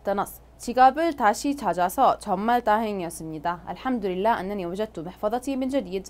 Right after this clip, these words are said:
وهذه الجملة طبعًا لن يبدأ بها موضوع. 그때 안내원이 방송을 해서 지갑을 찾아주었습니다. في ذلك الوقت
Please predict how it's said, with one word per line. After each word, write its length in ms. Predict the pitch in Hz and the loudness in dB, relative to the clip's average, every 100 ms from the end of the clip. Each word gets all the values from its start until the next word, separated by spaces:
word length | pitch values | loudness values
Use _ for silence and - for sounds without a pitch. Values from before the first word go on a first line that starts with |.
| - | -12
وهذه 540 | 170 165 180 233 208 226 | -4 -2 2 2 2 0
الجملة 260 | 196 226 | -2 -4
طبعًا 280 | 214 220 208 | -4 -4 -4
لن 180 | 214 269 | -2 -2
يبدأ 260 | 254 202 - | 0 0 -2
بها 220 | 202 185 | -2 -6
موضوع. 460 | 165 156 151 208 370 - - - - - - - - - - - - - - - - | -6 -8 -4 -4 -4 -14 -20 -20 -20 -20 -20 -20 -20 -20 -20 -20 -20 -20 -20 -20 -6
그때 320 | 302 285 320 302 | -4 -2 4 4
안내원이 920 | 185 226 277 277 220 254 277 165 - | 4 2 4 4 4 4 2 0 -4
방송을 580 | 202 208 240 262 262 269 | -2 -2 0 0 2 2
해서 460 | 262 185 240 247 | 0 2 4 4
지갑을 560 | 247 - 196 196 196 240 | 4 -4 2 2 2 -2
찾아주었습니다. 1040 | - 190 202 190 175 175 - 139 131 135 - | -4 -2 0 0 -2 -6 -6 -12 -8 -10 -6
في 120 | 196 | -2
ذلك 420 | 196 277 330 277 | 4 4 4 -2
الوقت 440 | 180 156 214 294 | -2 2 2 2